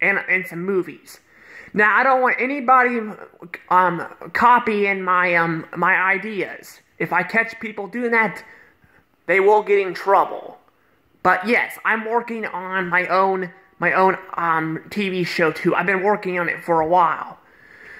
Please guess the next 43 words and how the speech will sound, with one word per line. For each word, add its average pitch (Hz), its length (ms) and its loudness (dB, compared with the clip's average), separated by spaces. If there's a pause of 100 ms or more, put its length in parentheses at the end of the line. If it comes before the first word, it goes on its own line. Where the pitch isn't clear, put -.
(640)
But 277 120 4
I 294 100 4
mean, 294 240 -8
the 277 80 -2
best 311 300 0
you 311 100 -6
can 285 180 -8
do 240 260 -4
about 226 260 2
Patrick 202 680 -2
too 170 680 2
is, 165 340 0
um, 151 400 0 (1120)
about 202 300 2
this, 180 140 -2
this - 180 -10
show 214 400 4
is 175 240 -2
to 196 100 -2
give 247 240 2
it 254 80 6
a 208 80 2
shot. - 640 -8 (380)
You 196 100 -2
don't, 226 220 4
you 226 60 -6
don't 247 260 4
know. 208 140 0 (200)
You, 175 200 -20 (460)
there's 196 180 -4
a 208 60 -2
saying 247 480 4
that - 160 -4
you 185 120 -2
shouldn't 185 400 0
judge 202 200 4
a 196 80 4
book 196 360 0
by 175 180 2
its 170 180 -2
cover 180 460 0
unless 170 420 -2
you've 165 160 -6